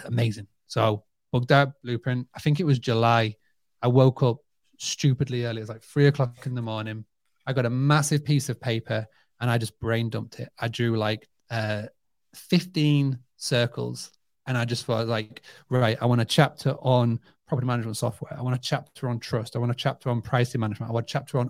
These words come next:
upsell. I want a chapter on guest experience. I want a chapter on da, da, da, da, da, da, da, da, da." And then I drafted up a very coffee-filled Google Doc.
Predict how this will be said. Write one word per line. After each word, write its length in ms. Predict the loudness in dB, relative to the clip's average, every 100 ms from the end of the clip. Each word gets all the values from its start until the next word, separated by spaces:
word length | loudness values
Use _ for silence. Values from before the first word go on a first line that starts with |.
| -4
upsell. 400 | -4 -4 -4 -2
I 40 |
want 140 | 0 -2
a 100 | -4
chapter 260 | -6 -2
on 140 | -2 0
guest 260 | -2 -4
experience. 640 | -10 -10 -4 -2 -2 -4 -4
I 20 |
want 120 | -2
a 100 | 0
chapter 260 | -2 0 0
on 160 | 0 0
da, 100 | 4
da, 120 | 4
da, 100 | 4
da, 120 | 2
da, 100 | 0
da, 120 | -2 -4
da, 120 | -6
da, 120 | -2
da." 160 | 0 0 -2 -20 -20 -20 -20 _ -2
And 160 | 2 6
then 420 | 6 6 2 -2 _
I 100 | 0
drafted 500 | 0 4 4 4 0
up 220 | 2 2 -2 _ -6
a 60 | -4
very 760 | -4 0 4 4 4 2 -2 _
coffee-filled 960 | -2 -2 0 -2 -2 0 2 2 0 -4 -4
Google 300 | 0 2 4
Doc. 400 | 4 4 2